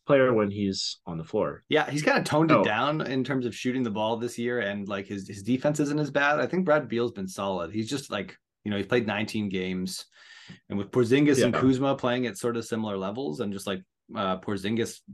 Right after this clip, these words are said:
Speaker 2: being the defender there, I just thought he was the, he was the wizard that I was most interested in when, when reviewing them.
Speaker 1: Well, my big thing this year is, like, I, I just don't really care about injuries anymore,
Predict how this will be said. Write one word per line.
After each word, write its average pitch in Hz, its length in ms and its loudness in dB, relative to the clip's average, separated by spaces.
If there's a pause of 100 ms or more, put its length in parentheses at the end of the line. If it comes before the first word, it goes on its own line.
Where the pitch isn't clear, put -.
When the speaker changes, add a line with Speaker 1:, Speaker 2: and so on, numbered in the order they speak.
Speaker 2:
being 98 240 -2
the 95 80 -4
defender 95 360 -2
there, 127 160 2
I 107 120 0
just 107 120 -6
thought 95 140 -2
he 98 100 -6
was 95 180 -6
the, 85 280 -6
he 127 140 2
was 131 160 6
the 110 80 0
wizard 92 420 -4
that 87 80 -6
I 87 60 -4
was 87 140 -10
most 85 220 -8
interested 82 540 -10
in 82 220 -10 (440)
when, 85 380 -8
when 95 200 -4
reviewing 80 460 -6
them. 76 380 -8
Speaker 1:
Well, 160 100 6
my 180 140 8
big 233 180 4
thing 151 140 4
this 151 200 4
year 143 140 6
is, 113 160 2
like, 107 160 2
I, 104 240 2
I 104 100 0
just 101 220 -4
don't 101 180 0
really 92 180 0
care 80 260 -4
about 78 180 -4
injuries 85 380 -4
anymore, 95 360 -2